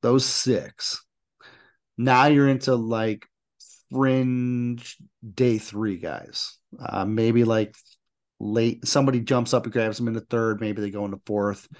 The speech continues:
Uh, maybe they slide to the fifth. Um, Dexter Gervin,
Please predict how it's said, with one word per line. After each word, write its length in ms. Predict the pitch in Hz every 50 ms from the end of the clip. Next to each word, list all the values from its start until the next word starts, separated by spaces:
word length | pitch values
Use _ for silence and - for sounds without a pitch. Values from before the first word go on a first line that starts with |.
| - - - - - - - - _ _ _ -
Uh, 160 | 104 104 104
maybe 280 | 110 113 113 110 113
they 120 | 104 104 104
slide 340 | - - 110 98 98 90 -
to 80 | 98
the 120 | 80 85 - _
fifth. 360 | - 73 76 64 - - - - _ _ _ _ _ _ _ _ - - - - _ _ _ - -
Um, 580 | 120 113 117 117 113 110 104 104 104 101 - - _ _ _ _ _ -
Dexter 380 | 120 - 151 147 - - 147 120
Gervin, 540 | - 135 131 139 139 131 139 135 139 135